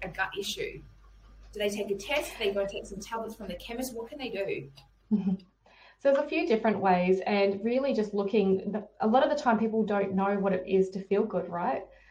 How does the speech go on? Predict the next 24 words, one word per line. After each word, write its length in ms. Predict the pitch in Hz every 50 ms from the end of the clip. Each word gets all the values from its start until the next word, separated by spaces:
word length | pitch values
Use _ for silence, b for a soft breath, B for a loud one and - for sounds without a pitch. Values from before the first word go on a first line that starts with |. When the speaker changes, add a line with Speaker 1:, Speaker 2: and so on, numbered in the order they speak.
| b b b
Speaker 2:
So 200 | _ - 220 202
you 200 | 196 208 247 247
may 160 | 247 233 226
just 200 | 214 220 208 202
be 80 | 220 220
living 300 | 208 220 247 247 240 220
your 140 | 208 202 196
life 300 | 202 202 202 202 - -
constantly 640 | - - 208 214 214 - - 190 190 190 185 185 185 -
thinking, 380 | 214 202 190 - 208 196 190 185
"Oh, 180 | - 269 214
this 160 | 202 220 -
is 120 | 233 214 185
normal," 560 | 185 180 190 220 208 180 - 185 190 190 - -
but 100 | 180 196
normal 300 | 202 202 208 220 214 196
doesn't 260 | 190 190 190 180 170
necessarily 640 | 180 185 - 196 185 - 190 185 180 180 180 175 175
mean 320 | 170 170 170 165 160 - - _ _ _ _ _ _ _
right, 460 | 190 190 180 160 - - - - - - _ _ _ _ _ - - - -
you 100 | - -
know? 240 | - 165 208 185 B B B B B B B B B
So, 440 | _ - - 196 190 196 190 190 190 B B B B B B _ _ _ _
um, 680 | - 214 202 190 190 185 185 185 190 190 190 190 190 190